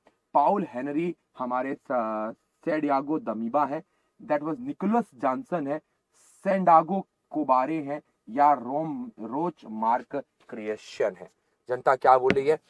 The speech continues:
जनता बोल रही है सर सही जवाब होना चाहिए पीएस डेमियागो। तो यहाँ पर दमीबा के ऊपर टिक करना है।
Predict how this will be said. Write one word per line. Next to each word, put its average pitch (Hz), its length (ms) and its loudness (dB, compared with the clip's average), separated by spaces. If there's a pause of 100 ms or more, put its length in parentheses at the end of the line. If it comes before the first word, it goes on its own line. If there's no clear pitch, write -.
(220)
जनता 113 260 2
बोल 110 180 -2
रही 113 80 -8
है 120 60 -6
सर 120 200 -4
सही 113 220 -8
जवाब 113 180 0
होना 117 200 -10
चाहिए 123 280 -10 (300)
पीएस 143 380 -4 (400)
डेमियागो। 104 680 -6 (300)
तो 147 120 0
यहाँ 139 260 -4
पर 147 280 -2 (180)
दमीबा 135 440 -2
के 131 120 -8
ऊपर 101 180 -8
टिक 92 160 -18
करना 95 320 -12
है। 85 80 -12